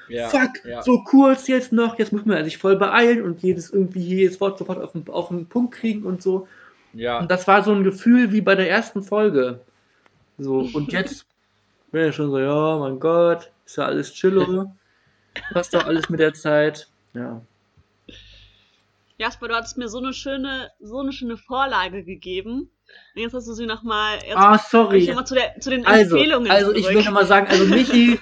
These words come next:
Speaker 3: <laughs>
Speaker 2: Michi Buchinger ist auf jeden Fall richtig cool. Er hat ja auch zwei
Speaker 3: <laughs>
Speaker 2: Bücher geschrieben, die hab ich noch nicht gelesen.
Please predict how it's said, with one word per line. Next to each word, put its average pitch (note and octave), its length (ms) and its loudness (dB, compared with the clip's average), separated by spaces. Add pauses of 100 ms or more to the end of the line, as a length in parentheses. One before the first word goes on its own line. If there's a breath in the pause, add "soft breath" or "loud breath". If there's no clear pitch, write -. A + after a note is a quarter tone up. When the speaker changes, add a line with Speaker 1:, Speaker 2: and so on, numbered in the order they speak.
Speaker 3:
<laughs> - 80 -20
Speaker 2:
Michi A3 260 4
Buchinger A3 500 2
ist G3+ 160 -8
auf F3 160 -4
jeden G#3+ 260 2
Fall F#3+ 340 0
richtig F#3 420 -2 (140)
cool. A3+ 320 -2 (320 soft breath)
Er F3+ 120 2
hat G#3 140 0
ja G3+ 80 2
auch F3+ 120 -2
zwei E3+ 200 0
Speaker 3:
<laughs> - 20 2
Speaker 2:
Bücher A#3+ 320 4
geschrieben, G3 400 2
die A3+ 60 0
hab A3 100 -2
ich A3+ 120 -8
noch A3 140 -2
nicht G#3 220 -4
gelesen. A#2+ 500 -6